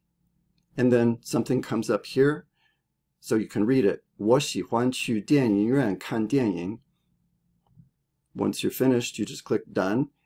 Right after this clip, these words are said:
And then it comes up and it shows you your fluency, your completedness, and your accuracy.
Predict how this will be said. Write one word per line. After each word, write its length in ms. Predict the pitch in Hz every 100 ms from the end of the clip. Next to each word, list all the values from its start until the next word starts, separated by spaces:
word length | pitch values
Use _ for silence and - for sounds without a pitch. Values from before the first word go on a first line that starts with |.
| _
And 180 | 117 127
then 140 | 135
it 140 | 135 -
comes 280 | 147 131 147
up 180 | 127 139
and 80 |
it 100 | 123
shows 340 | - 135 147 143
you 100 | 123
your 160 | 107 98
fluency, 680 | - 143 143 143 - 135 135
your 140 | 107
completedness, 840 | - 95 - 131 135 127 131 127 110
and 80 |
your 160 | 98 95
accuracy. 720 | 113 - 107 90 - 90 85